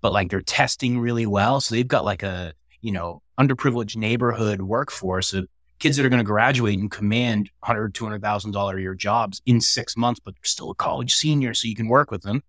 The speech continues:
<laughs> right? Or just use automation. Like, you know, I use Phantom Buster on LinkedIn. I use Chat G P T, like I mentioned. And, you know, so some combo of, of, of, like, robots and entry-level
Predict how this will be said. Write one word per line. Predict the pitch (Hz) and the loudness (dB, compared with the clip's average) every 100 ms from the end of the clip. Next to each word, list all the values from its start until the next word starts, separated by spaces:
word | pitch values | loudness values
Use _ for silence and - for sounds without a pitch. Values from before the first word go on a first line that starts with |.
| _ | _
<laughs> | _ 120 - | _ -2 2
right? | 185 - - - | 2 0 -12 0
Or | 165 | 2
just | 185 190 | 2 2
use | 202 185 | 2 2
automation. | 180 175 151 196 - 98 | 2 2 2 0 0 -4
Like, | 95 95 - | -4 -4 -4
you | 131 | -2
know, | 98 | 0
I | 110 | 2
use | 127 - | 0 -2
Phantom | 110 117 117 117 | -4 -6 -4 0
Buster | 117 - 120 | 0 -2 -6
on | 110 | -6
LinkedIn. | 110 113 - 101 104 107 | -6 -8 -8 -6 -4 -4
I | 101 | -2
use | 104 107 - _ _ _ | -2 -4 -6 _ _ _
Chat | - 110 110 | -2 0 0
G | - - | -4 -6
P | 107 | -8
T, | - 110 | -6 -4
like | 104 104 | -2 -4
I | 104 | -4
mentioned. | 101 101 107 - 104 123 117 | -2 0 -2 -2 -4 -6 -4
And, | 101 104 - _ _ _ - | -4 -6 -8 _ _ _ -10
you | 190 | -2
know, | 117 127 | 0 0
so | 151 | 0
some | - 180 196 | 0 4 4
combo | 185 165 160 143 131 | 6 4 6 6 6
of, | 120 | 4
of, | 117 117 104 - | 4 4 2 -2
of, | 110 | 0
like, | 110 104 101 | 2 0 2
robots | 110 120 120 117 113 110 - | 4 4 6 6 6 2 -4
and | - 101 98 98 98 - | 0 0 0 -2 -4 2
entry-level | 120 120 123 113 107 104 107 104 101 | 2 2 -2 0 0 0 -2 -2 -4